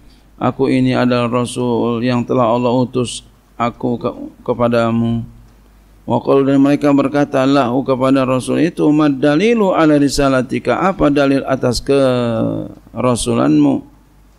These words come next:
Wa qala lahum tahawulu hadzal jabali an makanihi masalan,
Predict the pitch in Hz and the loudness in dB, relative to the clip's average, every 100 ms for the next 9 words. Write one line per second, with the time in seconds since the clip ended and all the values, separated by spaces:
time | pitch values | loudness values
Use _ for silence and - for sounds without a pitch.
0 | _ _ _ _ _ _ _ _ _ _ | _ _ _ _ _ _ _ _ _ _
1 | _ _ _ _ _ 113 104 107 131 127 | _ _ _ _ _ -2 -2 0 0 2
2 | 123 131 107 120 120 117 117 120 127 120 | 2 0 0 2 0 0 -2 0 0 0
3 | 123 120 113 117 123 120 117 110 113 120 | 0 0 0 0 0 0 -2 -2 0 0
4 | 117 117 117 117 117 113 120 117 113 113 | 0 -2 0 2 2 0 -2 0 2 2
5 | 117 117 104 104 101 104 | 2 0 0 -2 0 -2